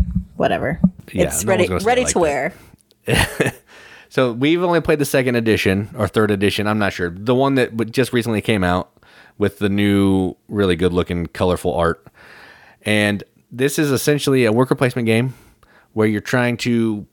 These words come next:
Speaker 2: put on a fashion show, get different types of, types of, um, clothing pieces to put in the fashion show, and get the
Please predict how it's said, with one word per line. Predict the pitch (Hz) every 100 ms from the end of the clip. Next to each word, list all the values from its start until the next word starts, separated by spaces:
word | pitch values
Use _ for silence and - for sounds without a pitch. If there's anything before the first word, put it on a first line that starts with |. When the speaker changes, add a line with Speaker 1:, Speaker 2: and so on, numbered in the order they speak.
| -
Speaker 2:
put | 147
on | 135 135
a |
fashion | 123 127 120 120
show, | 107 117 110 107 104 - - - _ -
get | 143 117
different | 123 113 104
types | 110 104
of, | 107 -
types | - 107 101 104
of, | 95 95 90 -
um, | 101 95 92 87 87 82 _ - _
clothing | - 117 107 101 104 95 _
pieces | - 107 - 98
to | -
put | - 120
in | 117
the | 87
fashion | 87 82 82
show, | 78 80 85 - - - -
and | - 135 113 104 - 101
get | 120 117 - _ _ -
the | 101 98 95 92 92 87